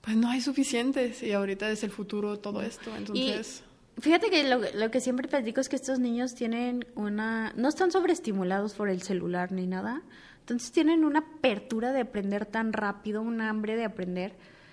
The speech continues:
Speaker 2: que, o sea, por ejemplo, hay una niña que... Esa niña es una genio, o sea, en un mes aprendió a programar lo que sus compañeritos habían aprendido en... No, perdón, en un día aprendió lo que sus ami-,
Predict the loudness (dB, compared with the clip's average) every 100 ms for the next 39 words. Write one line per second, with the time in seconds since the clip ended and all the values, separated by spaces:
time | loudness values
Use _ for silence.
0 | -20 -2 0 0 -2 -2 0 0 0 0
1 | 0 2 2 0 0 -2 -2 -4 -2 0
2 | 2 4 2 -2 -4 -12 -20 -12 -12 -12
3 | -16 -8 -4 -2 -2 -2 -2 0 -4 -8
4 | -20 -14 -10 -4 -2 0 0 0 0 2
5 | 2 2 -2 -12 -18 -20 -20 -20 -20 -4
6 | -2 0 0 2 0 0 2 2 0 0
7 | 0 0 0 -2 -2 -4 -4 -8 -6 -6
8 | -4 -4 -4 -6 -8 -4 -2 -2 -4 -6
9 | -8 -6 -4 -4 -6 -12 -20 _ -20 -12
10 | -8 -6 -8 -8 -4 -4 -2 -4 -4 -6
11 | -4 -2 0 0 -2 -2 -14 -20 -20 -20
12 | -6 -4 -2 -2 0 0 0 -4 -4 -2
13 | -2 -2 -6 -6 -8 -8